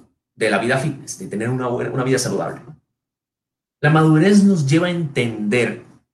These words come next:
de que esto no es por temas sociales, de que la presión de nuestros padres, nuestra familia, los amigos, la sociedad en general nos lleva a tener una vida saludable. No.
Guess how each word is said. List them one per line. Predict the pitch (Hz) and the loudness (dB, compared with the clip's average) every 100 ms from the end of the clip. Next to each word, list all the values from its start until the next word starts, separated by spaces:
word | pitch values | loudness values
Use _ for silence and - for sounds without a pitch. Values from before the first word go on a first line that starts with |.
| _ _ _ _ _ - | _ _ _ _ _ -6
de | 139 | -2
que | 160 160 | 0 0
esto | - 208 | 0 0
no | 180 | 0
es | 175 | -2
por | - 170 151 139 | -2 -2 -2 -2
temas | 151 143 147 151 143 127 110 | 0 2 2 2 2 0 -2
sociales, | - 110 117 123 202 285 | -4 -4 0 2 0 -2
de | 143 | -2
que | 131 | 0
la | 117 113 | 0 2
presión | 113 117 120 | 0 -2 -4
de | 139 | -2
nuestros | 135 - - | -2 -6 -4
padres, | 135 135 135 135 | 2 4 4 0
nuestra | 120 107 | -4 -6
familia, | 104 127 139 135 123 117 | -4 0 2 2 0 0
los | 113 107 | 0 -4
amigos, | 113 135 139 117 117 113 110 107 | -4 0 0 0 -2 -2 -4 -6
la | 101 | -8
sociedad | - 110 113 | -8 -6 -4
en | |
general | 120 110 123 | -2 -2 -2
nos | 127 120 117 | -4 -6 -2
lleva | 147 247 143 - | 2 4 4 4
a | 113 98 - - _ | 2 2 -4 -18 _
tener | 139 131 | 2 4
una | 135 135 | 4 4
vida | 120 110 | 4 0
saludable. | 117 101 101 123 139 - - | 0 -2 0 0 -4 -8 -14
No. | 101 147 - | -8 -6 -8